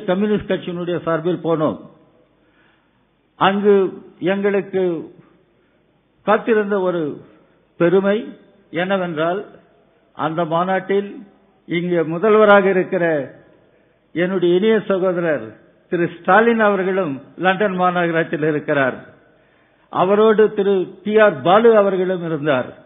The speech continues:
இங்கே எனக்கு முன்னே அமர்ந்திருக்கிற தோழர் டி கே எஸ் இளங்கோவனும் இருந்தார். அதே போல தோழர் திருமாவளவன், என்னுடைய இனிய சகோதரர், அவரும் இருந்தார். நாங்களெல்லாம்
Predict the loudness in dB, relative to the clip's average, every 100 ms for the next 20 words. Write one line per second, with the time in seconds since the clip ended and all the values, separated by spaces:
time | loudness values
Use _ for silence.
0 | _ _ -4 0 2 2 0 -4 -6 -4
1 | 0 2 2 0 -2 -4 -2 0 0 -2
2 | -8 -20 _ 0 2 2 0 -2 4 6
3 | 6 6 2 -4 0 0 2 2 2 -2
4 | -4 -4 -2 -2 -4 -14 _ _ _ -10
5 | -4 2 2 2 -2 -2 -4 -10 -20 _
6 | _ -2 0 2 0 -4 -10 -20 _ _
7 | _ -4 -2 2 4 4 2 -2 -6 -12
8 | -20 _ -10 -6 0 0 0 -2 -12 -6
9 | -4 0 -2 -2 -2 -2 -2 -2 -4 -12
10 | _ -4 0 2 2 2 -2 -2 -2 -4
11 | -8 -20 _ _ _ _ -2 0 4 4
12 | 4 4 2 0